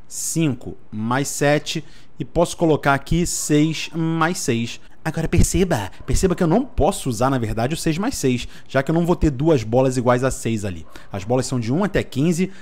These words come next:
mas, é claro, não se repetem os valores. Então, seis mais seis aqui eu descarto. Então, pro Arthur, são quantas opções? Ó, uma, duas, três, quatro, cinco.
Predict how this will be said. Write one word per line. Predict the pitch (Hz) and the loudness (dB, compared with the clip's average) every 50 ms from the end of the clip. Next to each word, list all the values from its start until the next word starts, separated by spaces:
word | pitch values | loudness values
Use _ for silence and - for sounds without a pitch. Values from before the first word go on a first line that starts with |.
| - | -10
mas, | - 147 127 143 151 | -4 0 0 0 0
é | 165 | 0
claro, | 151 - - 117 123 127 135 | -2 0 2 2 2 2 2
não | 127 120 123 143 | 2 2 0 0
se | - - 143 | 0 0 0
repetem | 151 147 - 139 135 - 156 151 | 0 0 0 0 0 2 0 0
os | 139 | 2
valores. | 185 196 190 143 131 127 110 98 | 2 2 4 4 2 2 2 -2
Então, | 92 - 123 135 127 | -4 -4 -6 -6 -4
seis | - - 135 123 | -2 -2 -2 0
mais | 135 131 117 - | 0 -2 -2 -2
seis | - 123 113 | -2 -2 -2
aqui | 113 - - | -2 -2 -2
eu | 143 131 | -2 0
descarto. | 120 151 180 - - - 92 90 82 - - - - - - - - - - - - - - - - - - - | 0 -2 -2 -2 -4 -6 -8 -8 -8 -10 -14 -14 -14 -14 -14 -14 -14 -16 -16 -16 -16 -16 -14 -14 -14 -12 -6 -6
Então, | 151 135 - 196 214 180 | -6 -2 0 2 2 2
pro | 147 - 220 254 254 | 0 -2 -2 0 0
Arthur, | - - - - - 160 202 185 - - - - - | 0 0 -2 0 2 2 2 2 0 -2 -8 -14 -14
são | - - 156 147 | -8 -6 -4 -2
quantas | 185 202 240 202 | 0 0 2 2
opções? | 202 202 - - - 131 113 110 107 | 2 2 2 0 -2 0 0 0 2
Ó, | 131 117 95 - - - | 2 2 2 0 -4 -4
uma, | 170 196 226 226 240 226 240 247 - | 0 0 2 2 2 0 -2 -6 -10
duas, | - 123 120 151 170 170 165 165 160 - - - - - - | -12 -4 -2 0 2 4 4 4 2 0 -2 -8 -12 -6 -2
três, | 135 127 135 135 135 131 - - - - - | 0 2 2 2 0 -2 -6 -10 -12 -4 0
quatro, | 135 139 156 160 - - 170 156 - - - - - | 0 0 0 0 -2 -2 -4 -4 -4 -8 -14 -14 -10
cinco. | - - - - - 156 156 160 131 - - | -8 -6 -4 -2 0 0 0 0 -2 -4 -8